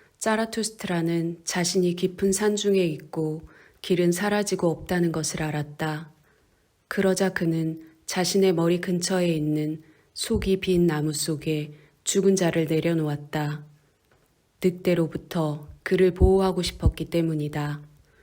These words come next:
그리고 자신도 이끼로 뒤덮인 땅에 누웠다.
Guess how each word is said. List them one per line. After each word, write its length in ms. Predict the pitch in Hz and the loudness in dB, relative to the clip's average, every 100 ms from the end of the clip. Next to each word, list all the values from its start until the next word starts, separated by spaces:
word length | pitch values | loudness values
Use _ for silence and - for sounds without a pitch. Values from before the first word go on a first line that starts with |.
| _ _ _ _ _ - | _ _ _ _ _ -4
그리고 400 | - 190 180 180 | 2 4 4 2
자신도 680 | 175 170 - 175 156 156 - - _ - | 0 -2 2 0 2 -4 -4 -10 _ -6
이끼로 440 | 180 180 202 196 | -4 0 2 2
뒤덮인 480 | 190 180 175 180 175 | 2 2 2 2 2
땅에 280 | 170 185 185 | 2 2 2
누웠다. 680 | 160 151 147 - 147 147 147 | 2 -2 -4 -4 -2 -2 -8